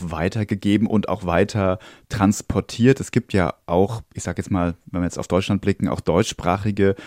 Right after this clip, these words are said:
Nachrichtenportale, die das aufgreifen und weiterverbreiten, die extra möglicherweise dafür gegründet wurden oder Seiten, die einfach dafür extra installiert wurden.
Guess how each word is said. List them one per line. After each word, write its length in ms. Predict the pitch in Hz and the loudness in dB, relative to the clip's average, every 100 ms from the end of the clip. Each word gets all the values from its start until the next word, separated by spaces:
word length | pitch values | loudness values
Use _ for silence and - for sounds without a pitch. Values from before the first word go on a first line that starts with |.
| - - | -18 -8
Nachrichtenportale, 1000 | 85 95 107 - 110 104 92 95 101 | -6 -4 -4 0 0 0 0 0 0
die 80 | 98 | 2
das 200 | 98 101 | 0 0
aufgreifen 640 | 69 131 - 85 85 - - | 2 2 0 -2 0 -2 -6
und 160 | 82 | -2
weiterverbreiten, 1000 | 80 113 120 85 - 80 85 - 98 104 - 92 | 0 0 -2 -4 -4 -2 -2 0 0 -2 -6 -4
die 100 | 71 | -4
extra 340 | 87 - 92 | -4 -4 -2
möglicherweise 540 | 92 - 98 87 87 | -2 -6 -6 -4 -2
dafür 380 | 90 90 98 90 - | -4 -4 0 -2 -2
gegründet 480 | 104 101 - 123 107 | -6 -2 4 6 6
wurden 300 | 104 104 101 | 6 6 4
oder 200 | - 90 | 2 -2
Seiten, 360 | - 82 104 101 | 0 -2 0 0
die 120 | 101 | 2
einfach 240 | 95 98 | 0 -2
dafür 360 | - 92 101 87 | -4 -4 -2 -2
extra 300 | 87 - 87 | -4 -4 -4
installiert 520 | 95 - 87 104 - | -4 -4 -2 -2 0
wurden. 240 | 107 101 | 0 0